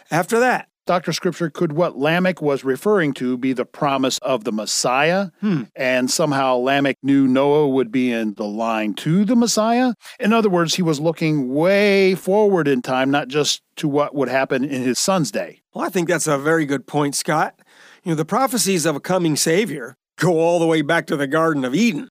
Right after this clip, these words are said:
Speaker 2: True.
Speaker 1: So, as we've discussed in other programs, we simply don't know how and how much the Lord communicated to his loyal people. But there was always at least a remnant of followers of Yahweh.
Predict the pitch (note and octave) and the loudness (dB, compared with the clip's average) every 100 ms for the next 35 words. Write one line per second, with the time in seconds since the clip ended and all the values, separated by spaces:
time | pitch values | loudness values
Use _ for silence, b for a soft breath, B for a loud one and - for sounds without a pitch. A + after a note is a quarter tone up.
0 | b - - C3+ - F#3 E3 D#3 - - | b -8 -2 -2 0 2 2 2 -2 0
1 | E3+ D#3+ C#3+ F#3 D#3+ D3+ C4+ A3+ - F3+ | 0 0 0 -2 0 0 0 0 0 -2
2 | D#3 - E3+ D3 B2 G#2 G2+ B B B | -2 0 0 0 -6 -10 -16 B B B
3 | B E3+ - D#4 D4+ G3 F3 F3+ D#3+ D3+ | B -6 -2 -2 -2 0 0 0 0 2
4 | C#3+ D#3+ b b D3 D#3 E3 G#3 B3+ C4 | 0 -2 b b -4 -2 0 0 0 -2
5 | _ F3+ F3 D3+ E3+ F3 E3 F3 D3 - | _ -2 0 0 0 0 0 0 -2 -6
6 | - B B B - D#3 E3+ F3+ F3 - | -10 B B B -6 0 2 2 0 -2
7 | D#3 F#3 C4 A3 C#3+ C#3 C#3+ D3 - D3 | 0 2 2 0 -4 -4 -6 -6 -4 -2
8 | C#3 A#2+ C#3 E3 D3 C#3 - C4 - - | 0 0 0 2 0 0 0 0 0 -8
9 | _ B B B B - D#3+ E3+ D#3 C#3+ | _ B B B B -6 0 0 2 0
10 | A3+ B3 C4 C4 G#3 G3 F3+ F#3 F3 - | 2 2 4 2 2 0 0 0 -2 -4
11 | - C3+ B2 C#3 F3 F#3 F#3 - C#3+ D3+ | -4 -4 -2 0 2 0 -2 -4 -4 -2
12 | C#3 B2 A#2+ A2+ B2 C3+ C3 G#2 F2+ | -2 -4 -6 -8 -6 -6 -8 -12 -18